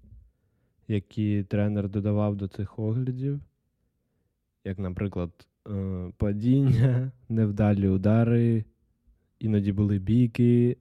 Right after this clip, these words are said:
невдачі і так далі. Це створювало комфортну атмосферу, це створювало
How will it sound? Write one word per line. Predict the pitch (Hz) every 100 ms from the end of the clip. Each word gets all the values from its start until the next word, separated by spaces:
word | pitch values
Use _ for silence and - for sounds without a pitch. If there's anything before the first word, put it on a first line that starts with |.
| _ _
невдачі | 98 98 95 101 110 - 95
і | -
так | - - -
далі. | - - 113 _ _ _ _ _ _ _ _ - _ _
Це | - 117
створювало | 110 120 120 120 113 110 104 104 104 101
комфортну | 98 107 101 113 110 113 104 95
атмосферу, | 98 95 - 110 117 120 120 135 _ _ _
це | - 98
створювало | - 110 110 107 101 101 101 101 98 95